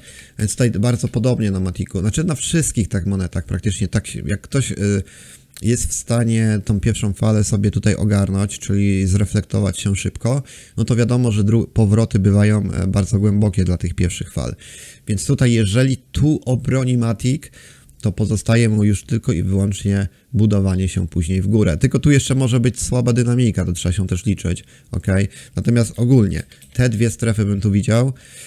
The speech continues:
Targetem na początek jest dolar, e, osiemdziesiąt dziewięć, czyli s-, nawet gdyby tutaj to wziąć, to jest trzysta procent,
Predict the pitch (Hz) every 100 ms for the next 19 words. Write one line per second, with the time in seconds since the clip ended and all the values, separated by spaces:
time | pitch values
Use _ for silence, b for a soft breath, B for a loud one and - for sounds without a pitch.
0 | B B 117 113 135 127 123 113 - -
1 | 110 113 123 123 117 110 90 101 98 110
2 | 104 92 - 82 104 104 - 107 104 104
3 | 98 104 104 107 107 - - 101 95 95
4 | 92 - 110 120 117 107 104 104 101 107
5 | 98 - 92 101 104 - 92 - - 98
6 | 95 - 101 - 92 90